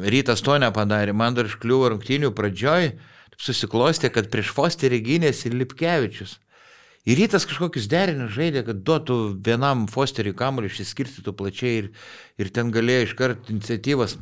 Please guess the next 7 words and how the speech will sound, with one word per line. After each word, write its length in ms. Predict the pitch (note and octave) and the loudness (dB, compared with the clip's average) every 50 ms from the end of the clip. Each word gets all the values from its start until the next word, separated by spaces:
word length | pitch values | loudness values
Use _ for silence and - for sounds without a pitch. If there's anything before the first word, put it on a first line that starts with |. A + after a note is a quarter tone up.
| - - - | -16 -8 -2
perimt, 360 | - C3 C3 B2 A#2+ A2+ G2+ G2+ - - - - | 0 0 2 2 0 0 -4 -6 -10 -16 -14 -8
nu, 880 | A2 A2+ A2 G#2 G2+ G#2 G2+ F#2 D#2+ G2 A2+ A#2 A#2+ B2 A#2+ A2 G2+ F#2+ F#2+ - - - - - - - - - - A#1+ A1 B1 - - - - | -6 -4 -4 -2 -2 -4 -4 -4 -4 -2 -2 0 2 2 2 2 0 -2 -4 -8 -14 -14 -14 -14 -14 -14 -14 -14 -12 -12 -12 -14 -16 -12 -4 -2
pabėgti 540 | G#2+ G#2 G2+ G2+ C3+ C#3+ C#3+ - - A2 | 0 0 2 4 2 2 2 0 -2 0
nuo, 240 | G#2+ G#2+ G#2+ G#2+ G#2 | 2 2 2 4 4
nuo 180 | G#2+ G#2+ G#2+ A2 | 4 4 2 2
Lietkabelio, 640 | G#2+ G#2+ G2+ G2+ G#2+ - C3 C3+ C3 B2 A#2+ A#2 A2 A2 | 2 2 0 -2 -2 -2 0 0 2 2 2 2 2 2
nu, 220 | A#2 B2+ B2+ A#2+ | 2 0 0 -2